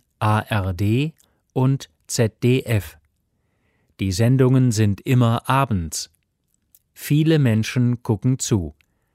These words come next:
Es sind jeden Abend mehrere Millionen Menschen. Es gibt Berichte, Interviews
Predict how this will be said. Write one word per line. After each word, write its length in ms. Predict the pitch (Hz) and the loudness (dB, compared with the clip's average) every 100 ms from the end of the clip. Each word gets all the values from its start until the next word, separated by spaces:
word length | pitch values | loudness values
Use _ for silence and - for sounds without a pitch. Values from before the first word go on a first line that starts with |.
| _ _ _ _ _ _ | _ _ _ _ _ _
Es 240 | - 120 - | -2 -2 2
sind 380 | 127 147 139 | 2 2 0
jeden 420 | 117 117 143 156 - | 0 2 2 0 -2
Abend 600 | 107 113 113 113 113 - - | -2 -2 0 -2 -2 -14 -4
mehrere 600 | 107 117 143 139 123 127 | 0 2 2 -2 -2 0
Millionen 760 | 120 113 107 117 120 101 90 | 2 2 2 2 2 0 -2
Menschen. 480 | 90 90 85 - 80 _ _ _ _ _ _ _ _ _ _ _ - | -4 -6 -6 -10 -12 _ _ _ _ _ _ _ _ _ _ _ -2
Es 280 | 117 - | -2 0
gibt 420 | 120 120 - - - | -2 -2 -4 -20 -6
Berichte, 800 | 101 90 117 135 - 147 151 151 _ _ _ - | -4 -2 -2 -2 -4 -2 0 -4 _ _ _ -4
Interviews 880 | 131 135 139 127 113 117 120 123 - | 0 0 2 -2 0 0 2 -2 -6